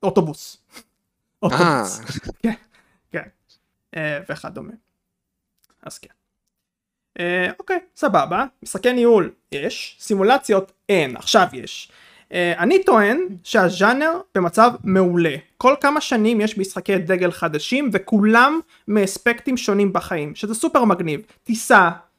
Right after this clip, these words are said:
Speaker 1: כדורגל, עזים, כן? ה-, ה-, הגיוון בטירוף.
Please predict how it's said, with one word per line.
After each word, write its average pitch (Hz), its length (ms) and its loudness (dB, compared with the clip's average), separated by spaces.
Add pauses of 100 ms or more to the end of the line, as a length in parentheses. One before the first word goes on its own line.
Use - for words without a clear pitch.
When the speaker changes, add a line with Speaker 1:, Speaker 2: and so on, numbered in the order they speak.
(140)
Speaker 1:
כדורגל, 196 720 4 (200)
עזים, 190 520 8 (380)
כן? 247 220 2
ה-, 233 40 0
ה-, 208 320 4
הגיוון 208 420 2
בטירוף. 202 420 0